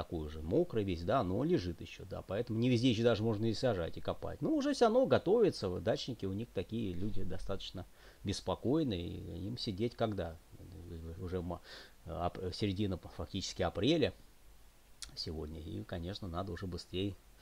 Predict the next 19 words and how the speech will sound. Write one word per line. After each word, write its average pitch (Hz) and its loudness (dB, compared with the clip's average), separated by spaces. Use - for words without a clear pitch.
всё, 90 0
а 82 2
то 95 -2
пропустишь, 117 0
потом 92 -2
уже 95 -4
не, 95 -2
не 98 0
нагонишь. 101 0
Ну, 277 -6
потихонечку 135 -4
уже 95 -2
можно 98 0
высаживать 98 -2
такие 92 -8
холодолюбивые 87 -2
культуры, 110 -4
там 80 -4
редис, 98 0